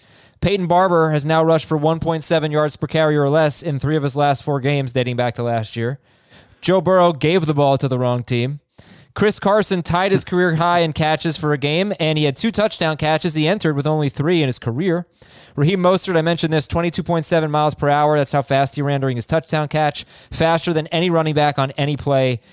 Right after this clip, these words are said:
in two thousand nineteen. That's next-gen stats. I heard that on Red Zone. Thank you for that. Buffalo and Green Bay, uh, same time of possession. That was incredible.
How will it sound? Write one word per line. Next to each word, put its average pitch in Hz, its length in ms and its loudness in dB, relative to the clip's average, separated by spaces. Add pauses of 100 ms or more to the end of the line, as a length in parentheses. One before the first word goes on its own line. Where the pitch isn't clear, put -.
(140)
in 127 80 -6
two 135 120 -2
thousand 120 340 0
nineteen. 123 480 -4
That's 120 200 -4
next-gen 120 420 -4
stats. 123 380 -4
I 120 40 -4
heard 117 140 -2
that 113 120 -2
on 110 160 -6
Red 123 220 -2
Zone. 131 280 -2
Thank 117 200 -6
you 104 80 -14
for 113 100 -4
that. 156 320 0 (360)
Buffalo 156 440 2
and 143 80 -2
Green 147 220 -2
Bay, 147 400 2 (180)
uh, 127 220 2
same 143 260 -2
time 143 220 -2
of 120 80 -4
possession. 156 420 0
That 135 100 0
was 123 120 -4
incredible. 151 520 0